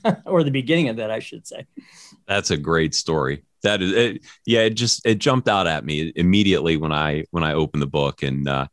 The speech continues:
Speaker 2: I thought there had to be more to that. That's, that's great. It's wonderful.
Speaker 1: Yeah.
Speaker 2: And, uh,
Speaker 1: <laughs>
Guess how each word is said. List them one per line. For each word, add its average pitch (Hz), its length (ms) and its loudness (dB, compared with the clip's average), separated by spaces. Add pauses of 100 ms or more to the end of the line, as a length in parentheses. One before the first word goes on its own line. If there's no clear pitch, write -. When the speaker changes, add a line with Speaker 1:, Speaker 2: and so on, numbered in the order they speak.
(260)
Speaker 2:
I - 80 -4
thought 104 240 -2
there 80 100 0
had 73 160 -2
to 67 60 -10
be 71 100 -4
more 73 220 -2
to 73 140 -6
that. 67 200 -2
That's, 87 260 -4
that's 90 220 -2
great. 82 340 0
It's 76 140 -8
wonderful. 85 600 2
Speaker 1:
Yeah. 71 60 -2
Speaker 2:
And, 69 220 -2
uh, 71 220 -2 (340)
Speaker 1:
<laughs> - 260 -20